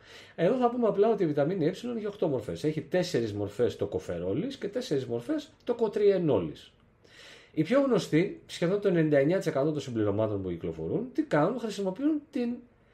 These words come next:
φθηνή μορφή, η οποία είναι και θεωρητικά η πιο απορροφήσιμη. Αλφα-τοκοφερόλη.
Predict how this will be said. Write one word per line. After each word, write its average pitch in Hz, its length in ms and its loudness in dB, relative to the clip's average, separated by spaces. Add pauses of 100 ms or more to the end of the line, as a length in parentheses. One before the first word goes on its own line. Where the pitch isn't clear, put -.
(160)
φθηνή 214 600 4
μορφή, 185 640 2
η 233 120 0
οποία 226 340 4
είναι 254 200 2
και 214 220 2
θεωρητικά 180 800 2
η 190 60 2
πιο 233 280 0
απορροφήσιμη. 160 640 -2 (960)
Αλφα-τοκοφερόλη. 196 960 2